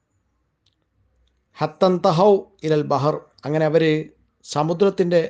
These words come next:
തീരത്തേക്ക് എത്തിച്ചേർന്നു. ഫളഫിറു ബിഹംദില്ലാഹി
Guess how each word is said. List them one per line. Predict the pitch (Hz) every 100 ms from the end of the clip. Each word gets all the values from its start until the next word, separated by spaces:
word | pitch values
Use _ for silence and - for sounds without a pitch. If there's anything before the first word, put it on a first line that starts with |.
| -
തീരത്തേക്ക് | 147 156 156 151 151
എത്തിച്ചേർന്നു. | 135 147 139 127 120 - _ _ _ _ _ _ _ _ _ _ _ _ _ _ _ -
ഫളഫിറു | 175 175 165 190 185 170 165
ബിഹംദില്ലാഹി | 147 - 170 160 151 147 139 135